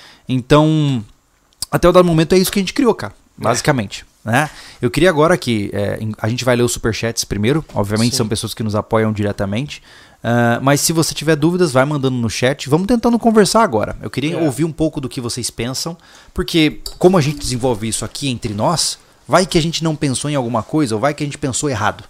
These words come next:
Speaker 1: né?
Speaker 2: É.
Speaker 1: Então manda aí.
Speaker 2: Olha só,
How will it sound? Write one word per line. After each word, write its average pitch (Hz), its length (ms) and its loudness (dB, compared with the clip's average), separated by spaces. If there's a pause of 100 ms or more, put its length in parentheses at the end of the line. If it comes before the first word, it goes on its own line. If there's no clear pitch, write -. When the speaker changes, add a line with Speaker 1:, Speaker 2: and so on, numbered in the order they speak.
(120)
Speaker 1:
né? 170 180 0 (260)
Speaker 2:
É. - 120 -20
Speaker 1:
Então 131 140 -4
manda 156 260 -2
aí. 120 200 -2 (960)
Speaker 2:
Olha 151 300 -8
só, - 220 -8